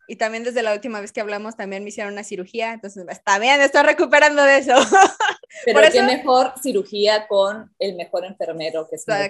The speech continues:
Speaker 1: Exacta-,
Speaker 2: ¿no?
Speaker 1: exactamente, sí. Entonces, miren, han pasado varias cosas, porque luego van a decir, "Sofía, estos episodios no han salido en jueves". Miren, se les a-,
Speaker 2: Pero
Speaker 1: se
Speaker 2: ya
Speaker 1: les
Speaker 2: saben por
Speaker 1: avisa,
Speaker 2: qué.
Speaker 1: se les avisa por redes sociales. En el otro episodio, Romy estaba enferma.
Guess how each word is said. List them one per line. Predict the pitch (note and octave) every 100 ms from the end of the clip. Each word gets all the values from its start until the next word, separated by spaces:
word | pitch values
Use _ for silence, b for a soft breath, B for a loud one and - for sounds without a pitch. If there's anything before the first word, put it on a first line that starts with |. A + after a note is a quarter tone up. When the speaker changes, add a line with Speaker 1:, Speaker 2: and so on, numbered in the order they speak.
| G3
Speaker 1:
Exacta-, | D3+ G#3
Speaker 2:
¿no? | -
Speaker 1:
exactamente, | A3 - F3 A3 F#3 E3+ F3 - -
sí. | - F3+
Entonces, | F#3+ G3+ G#3+ A#3 A3 G#3 _ _
miren, | A3 A#3+ C4+
han | C#4+
pasado | F#4 F4+ E4
varias | D4+ C#4+ D4
cosas, | A#3 A3+ B3
porque | - F#3
luego | G3+
van | G#3 G3+
a |
decir, | G3+ G3+
"Sofía, | G#3 A#3+ A#3+ B3
estos | - - C4
episodios | - G#3 G#3+
no | G#3+
han |
salido | A#3 G#3+ G#3
en |
jueves". | A3 A3 A3 C#4 - _ _ _ _ _ _ -
Miren, | G3+ F#3+
se | B3
les | A#3 B3
a-, | C4+ -
Speaker 2:
Pero | G3
Speaker 1:
se |
Speaker 2:
ya | G3+
Speaker 1:
les | G#3
Speaker 2:
saben | A3 A3 A#3+
por |
Speaker 1:
avisa, | F4+
Speaker 2:
qué. | G4 D3 - _
Speaker 1:
se | - C4
les | B3
avisa | B3+ B3 B3+ D4
por | C4
redes | A#3+ C4+
sociales. | B3 B3 B3+ C#4+ -
En | A3 G#3+ A3 A3
el | G#3+
otro | G#3 A#3+
episodio, | B3 A3 A3 A3
Romy | A3 A3
estaba | A3+ G#3
enferma. | G3+ A#3+ B3+ C4 C#4+